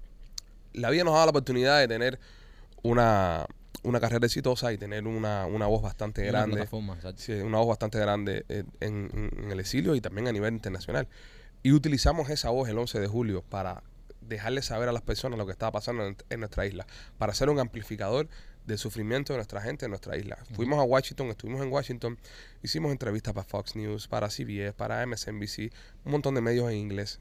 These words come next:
Speaker 1: Eh, aprovechamos que teníamos la posibilidad de hablar inglés, hicimos entrevistas en inglés, le explicamos al público americano el tema de que Cuba no es una cosa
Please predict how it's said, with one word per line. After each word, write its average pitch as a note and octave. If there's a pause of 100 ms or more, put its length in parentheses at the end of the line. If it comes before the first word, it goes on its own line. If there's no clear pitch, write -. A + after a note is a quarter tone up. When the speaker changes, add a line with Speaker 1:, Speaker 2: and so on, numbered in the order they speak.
Speaker 1:
Eh, G#2
aprovechamos A2+
que C3
teníamos A2+
la A#2
posibilidad G#2+ (340)
de -
hablar G2+
inglés, A#2+
hicimos A#2
entrevistas G#2+
en G2+
inglés, G2+ (260)
le G#2
explicamos A#2
al A#2+
público A#2+
americano A2
el A2
tema A#2+
de A2+
que G#2
Cuba B2+ (920)
no B2
es C3
una C3+
cosa B2